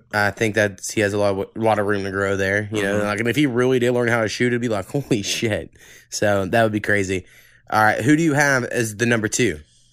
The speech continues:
Speaker 2: This may be a little controversial. I don't know yet. I picked the Pacers as my number two team.
Speaker 1: Oh, yeah, I have them way down my list.
Speaker 2: Yep.
Speaker 1: Way down.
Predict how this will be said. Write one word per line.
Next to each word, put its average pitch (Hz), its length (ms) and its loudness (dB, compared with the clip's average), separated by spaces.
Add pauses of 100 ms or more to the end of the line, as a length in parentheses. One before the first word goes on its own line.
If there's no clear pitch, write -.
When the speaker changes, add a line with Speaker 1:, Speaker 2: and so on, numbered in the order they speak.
(720)
Speaker 2:
This 139 260 -2
may 151 360 0
be 190 160 -4
a 190 60 2
little 202 240 0
controversial. 196 640 -4
I 110 140 2
don't 131 160 -2
know 135 160 2
yet. 147 420 0
I 113 80 2
picked 139 220 -2
the 101 80 -8
Pacers 95 440 -4
as 87 200 -6
my 101 80 -4
number 92 240 -2
two 90 200 -10
team. 90 380 -8 (240)
Speaker 1:
Oh, 135 80 4
yeah, 120 200 4
I 139 60 6
have 139 100 4
them 117 200 4
way 113 260 2
down 101 220 0
my 95 120 0
list. 85 460 -6
Speaker 2:
Yep. 101 320 0 (220)
Speaker 1:
Way 101 200 0
down. 90 180 0